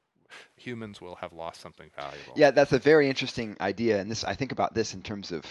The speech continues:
Speaker 2: of, um, uh, whiskey as well,
Speaker 1: Right.
Speaker 2: which is it's an extremely difficult business to get into
Speaker 1: <laughs>
Speaker 2: because
Speaker 1: Yeah.
Speaker 2: it takes so long to create a product that you're gonna take to market.
Speaker 1: Right.
Speaker 2: Um, so there is this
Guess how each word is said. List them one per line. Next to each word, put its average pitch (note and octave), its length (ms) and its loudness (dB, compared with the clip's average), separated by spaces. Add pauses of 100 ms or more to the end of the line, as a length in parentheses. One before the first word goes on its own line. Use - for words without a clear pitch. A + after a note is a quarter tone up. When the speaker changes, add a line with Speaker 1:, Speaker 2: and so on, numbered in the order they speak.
(160)
Speaker 2:
of, F2 380 -12
um, D2+ 300 -10 (640)
uh, E2+ 240 -8
whiskey F2+ 440 -2
as D#2+ 160 -10
well, F2+ 480 -4
Speaker 1:
Right. E2+ 300 -12
Speaker 2:
which A2 160 -6
is G#2 240 -2
it's F3+ 180 -4
an A#2 80 -8
extremely C3+ 1000 -6
difficult F#2 460 -8
business E2 440 -8 (160)
to A2 80 -8
get G2+ 220 2
into B2 320 -4 (140)
Speaker 1:
<laughs> - 80 -20
Speaker 2:
because B2 280 2
Speaker 1:
Yeah. A2+ 60 0
Speaker 2:
it - 80 -10
takes - 240 -2
so C3+ 400 8
long G2+ 500 0
to - 80 -14
create A2 380 -2 (180)
a - 60 -6
product G#2+ 640 2 (180)
that G2 160 -6
you're F#2 100 -6
gonna F2+ 200 -10
take F#2 180 -12
to - 80 -4
market. F#2+ 400 -8 (260)
Speaker 1:
Right. E2+ 260 -8
Speaker 2:
Um, G2+ 340 -4 (320)
so A2 420 4
there A2+ 140 2
is E3 220 2
this F#2+ 220 -2